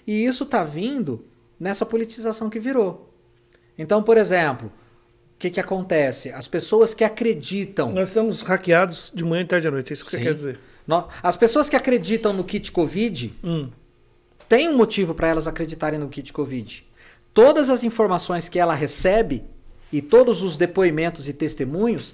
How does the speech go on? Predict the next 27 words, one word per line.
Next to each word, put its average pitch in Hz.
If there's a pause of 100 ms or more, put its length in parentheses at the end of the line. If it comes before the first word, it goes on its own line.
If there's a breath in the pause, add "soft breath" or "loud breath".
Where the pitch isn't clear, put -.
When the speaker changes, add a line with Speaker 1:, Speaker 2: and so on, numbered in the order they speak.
Speaker 1:
são -
positivos 226
pro 233
kit -
covid. 269 (840 soft breath)
Ela 190
vai 226
ver 208
no 254
celular 175
dela 202
sempre 254
positivo 240
pra 262
isso 226
que 247
ela 247
acredita. 254 (200)
Aí 143
vem 127
esse 143
reforço. 208 (380 loud breath)
Aquela 233
outra 220
que -
não 220
acredita 202